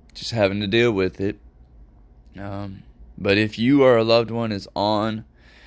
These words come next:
anything by the makers of Accord, A C C O R D, Accord, like the Honda, you know what I'm saying? If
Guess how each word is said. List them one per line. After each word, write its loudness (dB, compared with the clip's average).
anything 0
by 4
the -8
makers -6
of -6
Accord, -4
A 0
C -6
C -6
O 2
R 2
D, -4
Accord, -4
like 0
the -6
Honda, 0
you -10
know -8
what -4
I'm -8
saying? -6
If -4